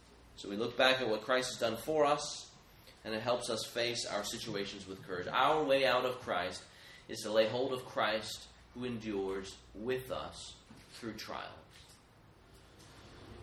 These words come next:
So now as we move to the practical,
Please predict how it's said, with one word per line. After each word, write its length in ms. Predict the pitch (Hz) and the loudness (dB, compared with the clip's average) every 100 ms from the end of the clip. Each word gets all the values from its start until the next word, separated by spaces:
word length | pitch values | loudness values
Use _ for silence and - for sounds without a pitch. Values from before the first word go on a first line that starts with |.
| - - - - - - - - - - - - - - - - - - - - | -18 -20 -20 -18 -18 -16 -14 -16 -16 -18 -18 -18 -18 -18 -16 -16 -10 -10 -10 -6
So 140 | - | 8
now 180 | 147 185 | 12 12
as 80 | 165 | 12
we 80 | 151 | 10
move 320 | 156 165 - | 10 10 10
to 40 | 147 | 6
the 100 | - | 6
practical, 920 | - 170 165 - 127 - 87 95 | 10 12 12 12 4 4 4 4